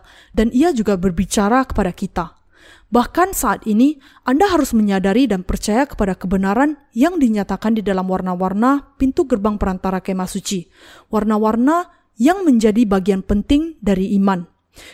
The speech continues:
Kita harus percaya kepada Allah yang benar. Untuk menyelamatkan Anda dan saya dari dosa-dosa kita, Allah sendiri menanggung segala dosa kita dengan baptisannya dan mencurahkan darahnya di kayu salib. Anda yang juga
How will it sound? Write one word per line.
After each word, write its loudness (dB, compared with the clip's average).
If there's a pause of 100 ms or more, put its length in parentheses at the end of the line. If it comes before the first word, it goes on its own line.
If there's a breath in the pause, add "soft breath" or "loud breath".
(100 loud breath)
Kita 2
harus -2
percaya 0
kepada -2
Allah 0
yang 0
benar. -2 (320 soft breath)
Untuk 0
menyelamatkan 0
Anda 4
dan 0
saya 0
dari 0
dosa-dosa -4
kita, -4 (320 loud breath)
Allah 0
sendiri 2
menanggung 2
segala 0
dosa -2
kita 0 (320 soft breath)
dengan 0
baptisannya -2 (240 soft breath)
dan 2 (100)
mencurahkan 0
darahnya -2
di -2
kayu -2
salib. -6 (520 soft breath)
Anda 4
yang 2
juga 0